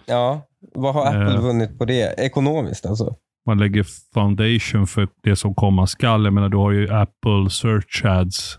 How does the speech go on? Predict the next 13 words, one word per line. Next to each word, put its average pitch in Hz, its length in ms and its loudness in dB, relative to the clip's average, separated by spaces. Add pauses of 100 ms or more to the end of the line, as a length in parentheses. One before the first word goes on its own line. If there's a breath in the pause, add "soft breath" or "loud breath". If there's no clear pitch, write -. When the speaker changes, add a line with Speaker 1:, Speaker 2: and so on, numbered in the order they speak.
(120)
Speaker 2:
alltså 107 280 0
Speaker 1:
Mm. 98 580 0 (120)
Speaker 2:
där 110 160 0
du 104 100 2
kan 101 200 -2
köpa, 95 760 0 (220)
eh, 98 500 2
annonser 101 520 2
i 98 60 2
deras, 95 520 0
eh, 104 60 2
sökfält 107 800 -2
då. 107 240 0